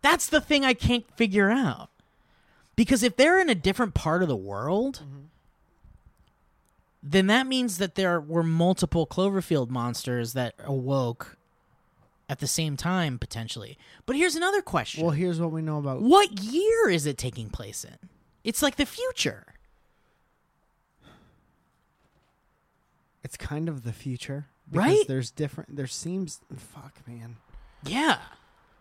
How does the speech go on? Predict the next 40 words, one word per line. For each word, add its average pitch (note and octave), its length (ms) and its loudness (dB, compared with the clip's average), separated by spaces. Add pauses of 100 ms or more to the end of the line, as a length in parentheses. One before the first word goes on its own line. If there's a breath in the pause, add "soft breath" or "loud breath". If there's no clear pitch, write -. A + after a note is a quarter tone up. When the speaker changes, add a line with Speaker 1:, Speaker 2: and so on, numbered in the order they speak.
(640 loud breath)
Speaker 2:
'Cause E3 180 -2
you F3 80 0
can't A#3 240 -6
really E3+ 320 -4
tell D3+ 560 -6 (800)
what C3+ 240 -6
kind D3 280 -8
of C3 120 -10
technology C3+ 760 -6
they A2+ 140 -6
were G#2+ 140 -6
using A2 360 -6
in G#2+ 120 -8
the G#2+ 80 -8
first - 380 -12
Cloverfield A#2+ 600 -10
movie. - 300 -16 (200 soft breath)
But F#3+ 160 2
you F3+ 100 4
knew G3 260 2
it E3+ 40 0
was D#3 200 -4
two E3+ 180 -2
thousand C3+ 380 -4
eight D#3 260 -8 (140)
'cause C3+ 200 -4
it C3 100 -6
was, B2+ 160 -8
like, A#2+ 140 -6
New B2 140 -2
Year's B2+ 260 2
Speaker 1:
It G3 40 8
was G#3+ 120 8
Speaker 2:
Eve. B2+ 60 2
Speaker 1:
two C4 80 6
thousand A3 300 4
eight A3 180 4
in E3+ 200 -2
Cloverfield, G3+ 680 4
yeah. D3 380 -2